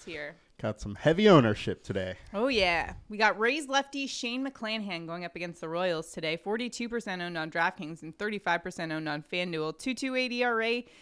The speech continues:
Speaker 1: and a sub two hundred opponent average. He's been awesome, although he has given up some runs the last few games And with McClanahan, that's something we're not exactly used to seeing.
Speaker 2: No, it's not. E R A of four point two over the last five.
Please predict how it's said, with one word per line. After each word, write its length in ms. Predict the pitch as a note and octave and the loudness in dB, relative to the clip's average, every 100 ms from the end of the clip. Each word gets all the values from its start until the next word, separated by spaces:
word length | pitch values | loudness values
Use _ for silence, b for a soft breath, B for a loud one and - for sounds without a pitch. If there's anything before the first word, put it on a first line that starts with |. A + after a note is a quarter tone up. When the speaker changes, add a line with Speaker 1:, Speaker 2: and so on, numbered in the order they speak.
| b b - | b b -4
Speaker 1:
and 140 | F#4 | 0
a 60 | D4+ | 0
sub 460 | - - A#3 G#3 | -4 -2 -2 -2
two 240 | - A3+ F#3+ | -4 -10 -10
hundred 420 | G3 F#3+ F3 E3+ | -10 -10 -8 -8
opponent 460 | D#3 - F3+ E3 D#3+ | -10 -10 -10 -6 -4
average. 380 | E3 D#3+ E3 | -4 -4 -8
He's 180 | - A3+ | -8 -8
been 160 | G3+ F3+ | -6 0
awesome, 420 | F#3+ A3 A3 F#3+ | 2 2 -2 -4
although 680 | D#3+ G3 F3+ A3+ C4 A#3 G#3+ | -2 -2 -2 -2 0 0 -4
he 160 | G3 G#3+ | -4 -2
has 240 | G#3 G3+ | 0 0
given 200 | G#3 G3 | -4 -6
up 140 | G3+ | -8
some 180 | - F#3 | -8 -4
runs 220 | G3+ A#3 | 0 0
the 80 | G3+ | -2
last 320 | F#3+ F3 - | 0 0 -2
few 160 | - G3+ | -10 -10
games 480 | F3+ F3+ F3+ F#3 - _ _ _ _ _ _ _ | -8 -8 -8 -14 -20 _ _ _ _ _ _ _
And 320 | F#3+ F3+ F3+ - | -8 -8 -8 -10
with 200 | F#3 F#3 | -10 -10
McClanahan, 520 | G3 D4 C#4 B3+ A3 | -4 0 2 2 0
that's 180 | G3+ G3+ | -2 -2
something 300 | A3 G3+ G3 | -4 -4 -8
we're 200 | F3+ E3 F#3+ _ - | -8 -10 -14 _ -8
not 220 | A#3+ C4 | -2 -2
exactly 560 | A3 G3+ A3 A3 - F3+ | -2 -2 0 0 -4 -8
used 340 | F3+ F3+ - | -8 -10 -12
to 80 | F#3 | -16
seeing. 500 | - G3+ D3+ C#3+ E3+ _ _ - B B B - | -12 -10 -8 -10 -14 _ _ -18 B B B -2
Speaker 2:
No, 380 | A#2 E3 G#3 F3 | 6 6 8 6
it's 180 | E3+ E3+ | 4 2
not. 320 | F#3 A3 - - | 0 0 -4 0
E 140 | C#3 | 6
R 180 | C#3+ D#3 | 8 10
A 180 | D#3 E3+ | 10 8
of 180 | C3+ - | 4 4
four 220 | C#3+ D3+ | 6 6
point 300 | - E3 - | 4 0 2
two 240 | - D#3+ | 4 6
over 160 | E3+ D3 | 6 4
the 60 | C#3+ | 6
last 260 | D3+ D3 - | 6 4 2
five. 440 | B2+ D3 E3+ E3+ | 4 4 2 -2